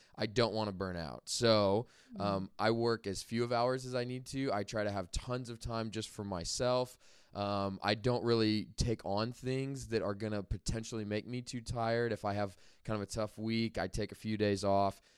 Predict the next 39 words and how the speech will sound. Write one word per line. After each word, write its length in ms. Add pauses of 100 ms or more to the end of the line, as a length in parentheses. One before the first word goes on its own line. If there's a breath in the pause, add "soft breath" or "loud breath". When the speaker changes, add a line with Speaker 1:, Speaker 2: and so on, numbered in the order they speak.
(160 soft breath)
Speaker 1:
He's 440 (220)
very 500
much 340
on 400
that 380
side 280
of 80
things. 340
What 260
would 220
this 280
Speaker 2:
Mm. 80
Speaker 1:
book, 300
or 40
even 180
just 240
you 260
after 220
reading 200
this 160
book, 240 (280 soft breath)
how 120
would 120
you 120
challenge 480
that 200
person 400
maybe 200
to 100
have 100
a 40
little 280
bit 180
more 300
zeal 600
for 180
the 100
gospel? 640
Speaker 2:
Yeah, 280